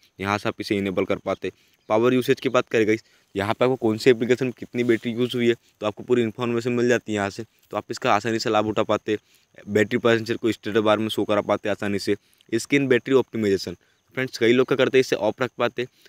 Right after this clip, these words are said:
ऑफ रख दे, ऑफ रख देते हैं। And यहाँ पे देखिए हाई एनर्जी एफिशिएंसी मोड रखते हैं,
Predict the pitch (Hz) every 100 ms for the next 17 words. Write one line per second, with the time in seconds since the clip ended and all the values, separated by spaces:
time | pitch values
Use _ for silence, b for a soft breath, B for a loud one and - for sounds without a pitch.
0 | - 107 117 127 127 117 113 _ _ _
1 | - 107 110 123 120 110 120 117 117 110
2 | 113 - 120 - 120 117 113 117 113 120
3 | - 117 110 117 113 101 98 - 90